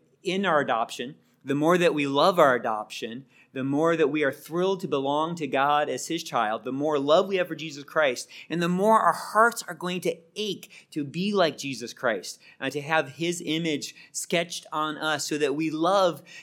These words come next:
God as much as he loves God, and so that we please God as much as he pleases God. And it's gonna be our heart's yearning, and that is why we groan waiting for the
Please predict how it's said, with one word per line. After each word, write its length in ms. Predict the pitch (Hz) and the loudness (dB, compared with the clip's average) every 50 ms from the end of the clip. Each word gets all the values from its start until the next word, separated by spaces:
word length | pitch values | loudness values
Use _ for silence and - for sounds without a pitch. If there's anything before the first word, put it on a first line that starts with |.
| - - | -4 0
God 320 | 156 160 165 170 175 165 | 2 4 6 6 6 4
as 120 | 160 - | 2 0
much 200 | 160 160 160 165 | -2 -2 -2 -2
as 140 | 147 131 - | -4 -4 -4
he 180 | - 185 196 190 | -6 -6 -4 2
loves 280 | 180 160 143 127 117 | 4 4 4 4 0
God, 400 | - 139 127 123 123 120 117 107 - _ - _ _ | -2 -2 -2 -2 -2 -4 -8 -10 -14 _ -20 _ _
and 140 | 135 135 135 | -10 -10 -8
so 80 | 156 | -8
that 100 | 156 156 | -6 -4
we 100 | 160 160 | -4 -6
please 380 | 160 - - 180 196 208 202 175 | -6 -8 -8 -8 -6 -6 -6 -2
God 260 | 175 160 151 151 147 | 0 2 2 2 0
as 120 | 147 143 | -2 -2
much 180 | 156 156 151 - | -4 -6 -4 -6
as 140 | 156 139 - | -6 -6 -6
he 200 | - 202 208 208 | -6 -6 -6 -6
pleases 460 | 208 - - 170 147 135 131 123 113 | -6 -6 -6 -6 -4 -6 -8 -8 -4
God. 200 | 113 123 113 113 | 0 0 0 0
And 80 | 110 113 | 0 -4
it's 100 | - - | -4 -4
gonna 240 | 180 170 160 143 | -2 0 0 -2
be 240 | 127 113 165 170 160 | -2 -4 -2 2 4
our 120 | 143 135 - | 4 4 2
heart's 460 | - - - 202 180 147 - - - | 0 -4 -4 -4 -4 -4 -8 -10 -8
yearning, 560 | 160 180 202 220 220 196 165 139 127 127 127 - - - - - - | -4 -2 -2 0 0 0 0 -2 -2 -4 -8 -14 -18 -18 -18 -12 -8
and 480 | 131 131 135 135 135 139 135 131 135 - - - _ - | -6 -4 -2 -2 0 0 -2 -2 -4 -8 -12 -20 _ -2
that 320 | 120 143 151 165 160 - | 0 4 4 4 4 4
is 180 | 151 147 143 131 | 4 2 2 4
why 560 | 139 143 139 143 143 139 139 135 135 127 - - | 4 6 6 6 6 4 2 0 0 -2 -2 0
we 240 | 135 143 156 170 | 2 4 4 4
groan 840 | 175 170 180 180 196 214 233 240 247 233 214 175 139 127 123 131 - - - - | 4 2 6 10 10 12 12 12 10 10 8 8 6 4 4 0 -4 -10 -8 0
waiting 480 | 135 147 170 185 208 196 202 180 165 | 2 4 6 6 4 2 0 -2 -2
for 260 | - - 170 165 160 | -2 2 4 4 4
the 360 | 147 156 151 151 147 147 143 | 6 4 4 4 4 2 -2